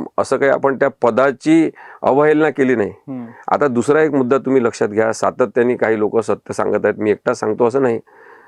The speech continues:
Speaker 1: प्रत्येक जण जो संविधानिक पदावर बसलेला आहे, त्याला त्या संविधानिक पदाची गरिमा किंवा प्रतिष्ठा राखण्याची जबाबदारी त्या व्यक्तीवर आहे.
Speaker 2: बरोबर.
Speaker 1: मग तो व्यक्ती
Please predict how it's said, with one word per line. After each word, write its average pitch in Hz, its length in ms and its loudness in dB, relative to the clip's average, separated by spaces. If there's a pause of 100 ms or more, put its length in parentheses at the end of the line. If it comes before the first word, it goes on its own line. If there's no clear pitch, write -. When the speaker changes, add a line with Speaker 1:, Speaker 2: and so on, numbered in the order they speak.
(640)
Speaker 1:
प्रत्येक 127 520 0
जण 110 340 2
जो 113 140 0
संविधानिक 120 600 2
पदावर 101 300 2
बसलेला 82 400 -6
आहे, 67 220 -14 (760)
त्याला 127 240 4
त्या 139 180 0
संविधानिक 120 640 0
पदाची 113 500 0
गरिमा 113 460 2 (440)
किंवा 104 180 2
प्रतिष्ठा 110 600 -2 (340)
राखण्याची 120 440 0
जबाबदारी 123 460 2
त्या 127 120 2
व्यक्तीवर 90 420 -4
आहे. 69 100 -20 (160)
Speaker 2:
बरोबर. 123 260 -16 (440)
Speaker 1:
मग 131 140 2 (120)
तो 147 120 4
व्यक्ती 110 500 -2